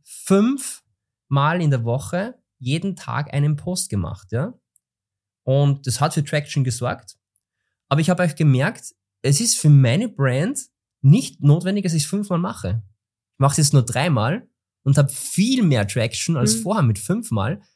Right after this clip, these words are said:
Speaker 1: weil
Speaker 2: Mhm.
Speaker 1: ich viel mehr bei mir bin und viel genauer auf den jeweiligen Content eingehen kann.
Speaker 2: Mhm.
Speaker 1: Und es ist auch viel mehr Zeit da, dass ich die Dinge qualitativ hochwertig aufbereiten kann.
Speaker 2: Mhm.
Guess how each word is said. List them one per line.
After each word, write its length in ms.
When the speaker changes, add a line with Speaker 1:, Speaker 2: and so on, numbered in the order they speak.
Speaker 1:
weil 140
Speaker 2:
Mhm. 60
Speaker 1:
ich 140
viel 480
mehr 340
bei 200
mir 240
bin 420
und 160
viel 420
genauer 600
auf 200
den 180
jeweiligen 680
Content 520
eingehen 420
kann. 340
Speaker 2:
Mhm. 540
Speaker 1:
Und 160
es 100
ist 80
auch 200
viel 300
mehr 320
Zeit 500
da, 440
dass 120
ich 100
die 120
Dinge 300
qualitativ 500
hochwertig 580
aufbereiten 640
kann. 180
Speaker 2:
Mhm. 500